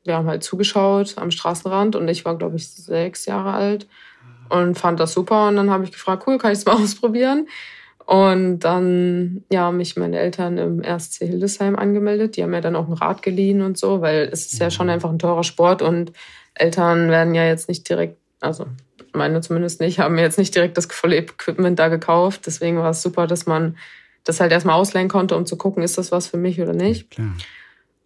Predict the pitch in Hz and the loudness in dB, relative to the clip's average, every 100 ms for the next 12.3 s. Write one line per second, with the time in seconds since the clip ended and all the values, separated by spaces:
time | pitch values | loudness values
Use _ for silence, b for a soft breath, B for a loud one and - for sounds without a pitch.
0 | _ 190 185 185 180 180 170 175 180 175 | _ 2 4 4 4 2 2 2 2 2
1 | 175 175 170 170 170 - 175 165 180 175 | 2 2 0 -4 -6 -2 -4 -4 -2 0
2 | 170 170 165 - 170 165 165 165 165 b | 0 -2 -4 -4 -2 0 0 -2 -6 b
3 | b - - - 175 175 165 175 175 175 | b -20 -10 -6 -4 -4 -6 -6 -4 -4
4 | 165 170 170 165 165 170 165 - _ _ | -4 -4 -4 -4 -4 -6 -10 -20 _ _
5 | _ _ _ _ _ _ _ _ _ _ | _ _ _ _ _ _ _ _ _ _
6 | _ - 180 190 214 240 254 - - _ | _ -4 -2 2 2 0 -4 -10 -20 _
7 | _ _ _ _ 196 - - 170 175 165 | _ _ _ _ -6 -6 -4 -2 0 -2
8 | 165 208 214 - 214 226 220 190 180 175 | -4 -4 -4 -2 0 2 0 0 -2 -2
9 | 165 - - 196 196 220 220 214 190 185 | -4 -6 -6 -2 0 0 0 0 2 0
10 | 180 - - - 175 175 175 170 170 170 | -2 -8 -12 -2 -2 0 -2 -2 -4 -4
11 | 175 165 175 165 160 165 170 - 165 175 | -6 -4 -6 -4 -4 -4 -8 -10 -4 -2
12 | 170 170 | -2 -4